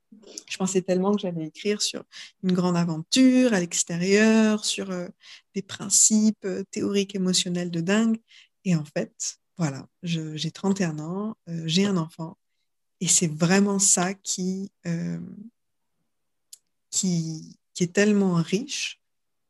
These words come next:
que même si j'ai une partie à l'intérieur de moi qui considère tout ce qui est en rapport avec l'enfance et la parentalité, euh, moins intéressant que,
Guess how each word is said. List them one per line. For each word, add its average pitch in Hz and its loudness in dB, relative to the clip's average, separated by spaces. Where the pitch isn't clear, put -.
que 240 6
même 247 8
si 262 4
j'ai 208 6
une 196 6
partie 202 -4
à 190 -2
l'intérieur 196 2
de 180 -2
moi 170 -2
qui - -16
considère 175 -2
tout 220 -6
ce 208 4
qui - -8
est 190 0
en 170 2
rapport 170 -4
avec 165 -2
l'enfance 175 -2
et 185 -4
la 165 -4
parentalité, 170 -2
euh, 165 -2
moins 214 10
intéressant 185 4
que, 190 2